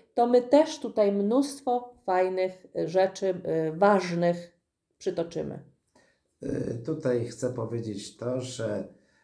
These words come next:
Speaker 2: te sprawy historyczne, one się wiążą z teraźniejszymi i tego nie można sobie tak traktować, że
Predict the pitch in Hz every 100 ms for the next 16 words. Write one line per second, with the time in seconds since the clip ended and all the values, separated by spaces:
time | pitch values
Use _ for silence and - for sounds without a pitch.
0 | - 123 120 139 139 135 135 - 135 127
1 | - - 120 120 120 120 113 120 117 113
2 | 117 113 - 113 107 110 107 104 - 107
3 | 110 95 - _ _ - - 123 120 117
4 | 113 110 156 139 117 - 104 120 113 110
5 | - 98 - 110 110 107 95 - - 98
6 | 107 92